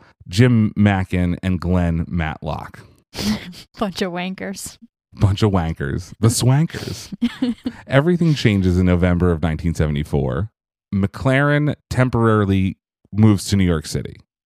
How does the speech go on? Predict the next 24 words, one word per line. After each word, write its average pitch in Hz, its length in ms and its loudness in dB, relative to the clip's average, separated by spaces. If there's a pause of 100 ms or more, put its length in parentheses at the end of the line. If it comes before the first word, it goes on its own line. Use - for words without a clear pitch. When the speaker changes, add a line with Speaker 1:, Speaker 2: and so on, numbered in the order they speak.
(180)
Speaker 2:
Why? 175 300 -4
Speaker 1:
I 110 60 4
think 123 380 0
only 117 200 4
for, 104 120 0
like, 92 160 0
six - 300 -4
months. - 460 -8 (360)
I 110 120 2
don't 76 180 -2
fucking - 280 -10
know. - 240 -10 (680)
It's - 200 -2
the 123 100 6
seventies. 82 480 0
I 98 60 4
think 104 180 0
he 110 60 4
just, 95 180 0
like, 80 100 -4
wanted 76 440 -2
to. - 260 -6 (540)
Speaker 2:
Great. 285 260 -6 (800)
Speaker 1:
So 92 460 2